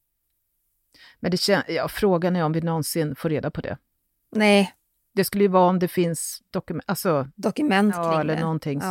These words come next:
Speaker 2: Ja.
Speaker 1: kan verifiera det.
Speaker 2: Mm.
Speaker 1: Men, eh, jag tänker så här, Sarah Ferguson, det, hon är lite som en loose cannon här, därför att hon har ju, i, i, hon har ju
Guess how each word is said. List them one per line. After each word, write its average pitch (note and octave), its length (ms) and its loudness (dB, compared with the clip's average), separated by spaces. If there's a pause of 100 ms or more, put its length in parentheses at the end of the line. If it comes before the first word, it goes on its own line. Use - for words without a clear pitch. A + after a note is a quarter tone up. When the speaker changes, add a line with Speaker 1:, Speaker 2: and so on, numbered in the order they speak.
(120)
Speaker 2:
Ja. F3+ 80 -4
Speaker 1:
kan D#3+ 140 -10
verifiera D#3+ 640 -2
det. F2 300 -8
Speaker 2:
Mm. - 140 -10 (300)
Speaker 1:
Men, F#3+ 460 2
eh, G2+ 360 -2 (380)
jag F3+ 260 2
tänker B3+ 260 2
så G3+ 100 -2
här, F#3 40 4
Sarah E3 260 2
Ferguson, G#3 800 -2
det, F3 160 2
hon F3+ 240 -2
är A#3 140 0
lite A#3 240 0
som F3 160 -6
en D#3+ 120 -2
loose D#3+ 260 -2
cannon A3+ 420 0
här, D3 260 -4
därför F3+ 360 0
att E3+ 100 -4
hon F3 200 0
har F#3+ 260 4
ju, C4+ 320 4 (380)
i, - 380 -4
i, - 100 -6
hon F#3+ 200 -2
har F#3 160 2
ju F3 380 2